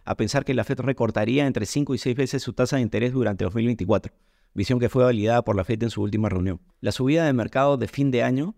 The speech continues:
llevó a rentabilidades buenas en la mayoría de los activos, con las acciones globales registrando un incremento de veintidós por ciento y los bonos globales una subida de casi nueve por ciento.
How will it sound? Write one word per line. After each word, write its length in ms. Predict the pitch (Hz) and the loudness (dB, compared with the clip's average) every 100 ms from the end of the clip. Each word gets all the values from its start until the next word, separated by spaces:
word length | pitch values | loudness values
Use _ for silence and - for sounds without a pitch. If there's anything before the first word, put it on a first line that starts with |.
| 104 | -4
llevó 320 | 104 107 123 | 0 2 2
a 60 | |
rentabilidades 640 | 135 123 113 107 98 123 127 | 2 0 0 0 0 0 0
buenas 320 | 127 135 127 | 0 0 0
en 80 | 120 | -2
la 60 | |
mayoría 500 | 101 95 98 98 120 | -2 -2 -2 0 2
de 60 | 127 | 2
los 160 | 113 101 | 0 -4
activos, 400 | 87 104 - _ | -2 -2 -2 _
con 100 | - | -2
las 160 | 110 98 | -2 -2
acciones 300 | 107 135 139 | -2 0 2
globales 340 | 135 120 139 | 2 2 2
registrando 480 | 131 104 113 123 127 | 0 -4 -4 0 2
un 80 | 131 | 2
incremento 420 | 127 101 110 120 | 0 0 -2 2
de 60 | 127 | 2
veintidós 340 | 110 104 120 | 2 0 -2
por 140 | - 117 | -2 -2
ciento 360 | 135 127 156 _ _ - | 0 0 -4 _ _ -8
y 80 | 101 | -2
los 100 | 98 | 0
bonos 200 | 123 127 | 2 2
globales 420 | 120 110 123 120 | 2 2 2 0
una 140 | 117 | -2
subida 280 | 117 117 123 | 0 0 2
de 80 | 113 | 0
casi 220 | 110 - | -2 -4
nueve 300 | 104 107 110 | -2 0 0
por 120 | 101 | -2
ciento. 300 | 85 87 76 | -6 -6 -6